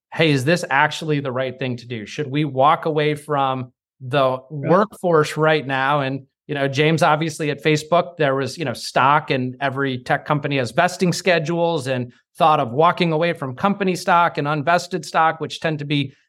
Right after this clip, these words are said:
Speaker 1: kind of some of the golden handcuffs that keep people from doing this. But, um, you know, what did,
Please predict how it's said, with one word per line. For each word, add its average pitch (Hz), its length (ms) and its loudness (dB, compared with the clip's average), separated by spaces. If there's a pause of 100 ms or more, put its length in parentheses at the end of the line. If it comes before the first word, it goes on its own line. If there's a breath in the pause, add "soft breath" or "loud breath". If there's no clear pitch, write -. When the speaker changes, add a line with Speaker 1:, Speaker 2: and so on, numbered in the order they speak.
(160)
Speaker 1:
kind 175 180 2
of 127 60 -2
some 190 200 2
of 170 60 2
the 156 80 0
golden 156 600 2
handcuffs 131 640 -4
that - 240 -10
keep 220 340 -6
people 147 380 -4
from 120 260 -6
doing 110 380 -4
this. 107 260 -8
But, 127 340 -2 (360 soft breath)
um, 117 420 0 (320)
you 160 80 -2
know, 156 240 2
what 185 200 0
did, 247 360 0